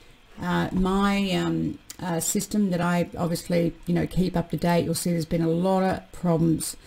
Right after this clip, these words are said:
with iota way back. Uh, you know, to, to trust,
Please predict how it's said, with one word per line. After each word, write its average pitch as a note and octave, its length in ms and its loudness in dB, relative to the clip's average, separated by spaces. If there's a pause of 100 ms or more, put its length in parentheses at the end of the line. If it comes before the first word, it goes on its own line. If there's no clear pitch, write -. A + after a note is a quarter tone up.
(340)
with E3+ 160 2
iota E3 640 2 (120)
way F3+ 400 4
back. E3 380 0 (760)
Uh, F3+ 500 6 (200)
you G3 80 6
know, E3+ 220 4 (360)
to, D#3+ 100 -2
to F3 280 -2 (100)
trust, - 360 2